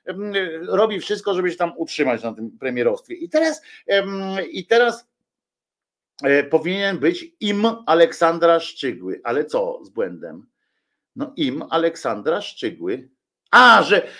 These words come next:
Szczygło, że odmiany nie, nie zrobili. No tak, ale to już tam,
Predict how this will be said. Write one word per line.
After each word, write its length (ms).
Szczygło, 460
że 120
odmiany 480
nie, 260
nie 140
zrobili. 440
No 220
tak, 300
ale 140
to 160
już 100
tam, 180